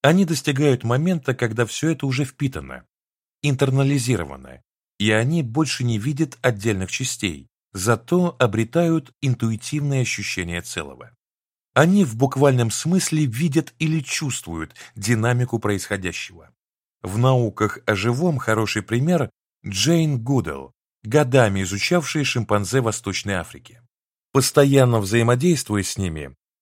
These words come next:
Гудел достигла стадии, когда она стала мыслить как шимпанзе, и благодаря этому смогла разглядеть такие элементы их социальной жизни, в которых совершенно не могли разобраться никакие другие учёные.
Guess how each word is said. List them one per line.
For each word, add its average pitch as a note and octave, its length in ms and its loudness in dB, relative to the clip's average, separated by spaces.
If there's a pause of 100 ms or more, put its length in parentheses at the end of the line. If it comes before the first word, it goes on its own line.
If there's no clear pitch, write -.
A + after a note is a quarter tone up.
(120)
Гудел B2 480 2
достигла A2+ 480 0
стадии, B2 540 0
когда A2+ 400 2
она D#3 180 2
стала D3 360 0
мыслить C3+ 500 -2
как G2 160 -4
шимпанзе, G2+ 680 -2 (480)
и A2 220 0
благодаря G#2+ 580 2
этому F#2+ 400 -2 (360)
смогла D#3+ 460 4
разглядеть C3+ 580 0
такие D#3+ 420 2
элементы B2+ 480 2
их - 80 -6
социальной A2 480 -2
жизни, D2 500 -6 (380)
в - 120 -18
которых D#3+ 440 2
совершенно C3+ 640 0
не G2+ 140 0
могли G2+ 280 0
разобраться G#2+ 600 0
никакие B2 560 0
другие F#2 400 -4
учёные. D#2+ 640 -8